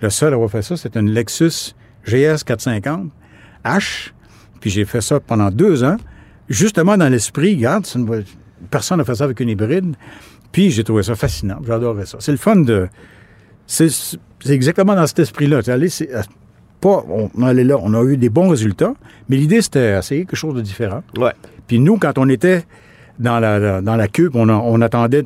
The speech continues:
Speaker 1: le départ, parce que on, il y a pas ça, l'alligator, quatre-vingts voitures qui attendent de prendre le départ d'une spéciale. Ben, nous, on avançait en silence. Puis on a terminé le rallye la deuxième <laughs> année. J'ai dit à mon copilote, qui était extraordinaire, qui est Alan Rockwell, qui est un champion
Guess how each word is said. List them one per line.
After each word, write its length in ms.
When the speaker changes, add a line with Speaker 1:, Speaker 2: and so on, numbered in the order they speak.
Speaker 1:
le 140
départ, 300
parce 140
que 160
on, 100
il 40
y 40
a 40
pas 100
ça, 160
l'alligator, 880
quatre-vingts 400
voitures 300
qui 80
attendent 260
de 60
prendre 200
le 100
départ 260
d'une 140
spéciale. 560
Ben, 180
nous, 100
on 80
avançait 340
en 60
silence. 540
Puis 120
on 20
a 100
terminé 400
le 120
rallye 320
la 140
deuxième 400
<laughs> 20
année. 320
J'ai 280
dit 280
à 160
mon 160
copilote, 500
qui 60
était 240
extraordinaire, 680
qui 100
est 40
Alan 260
Rockwell, 400
qui 80
est 80
un 60
champion 640